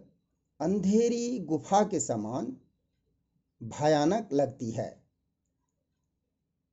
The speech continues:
उसकी शून्य आंखों में देखने में भी भय लगता है। उन आंखों में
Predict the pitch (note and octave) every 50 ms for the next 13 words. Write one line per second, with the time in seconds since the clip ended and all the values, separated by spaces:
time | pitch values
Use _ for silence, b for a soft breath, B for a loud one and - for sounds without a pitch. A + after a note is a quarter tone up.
0 | _ _ _ _ _ - D#3+ D3 - - - F#3+ F3+ E3+ F#3 F#3 - - - -
1 | _ _ _ _ _ _ _ _ _ _ _ _ _ _ _ _ _ - - -
2 | - - B3 C4+ B3 B3 A#3+ A#3+ A3 - - E3+ D3+ C#3 B2+ - D3+ B2+ A#2 A2+
3 | C3 D3 - - - - _ _ _ _ _ _ _ _ _ _ _ _ _ _
4 | - A2 A2+ E3 F#3+ G#3+ G#3 G3 G3+ G3+ F#3+ F#3 E3 C#3 D3 D#3 G3 A#3 B3 B3+
5 | - - _ _ _ _ _ _ _ _ _ - G2 F#2 F#2 G#2+ B2+ D3 G3 A3+
6 | A#3 - - _ _ _ - F2+ F#2 - - G#2+ C#3 D3+ F3 F#3 E3 D3+ C3 A2
7 | - - G#2+ F#2+ F#2+ G2+ C3 C#3 C3 A2+ - - - _ _ _ _ _ _ _
8 | _ _ _ _ _ _ _ _ _ _ _ _ _ _ _ _ _ _ _ _
9 | _ - A3+ B3 B3 C4 - - G3 F#3 F3+ D#3+ - - D#3+ D3 C3 C3 C3 C#3+
10 | E3+ G#3+ B3 C#4 -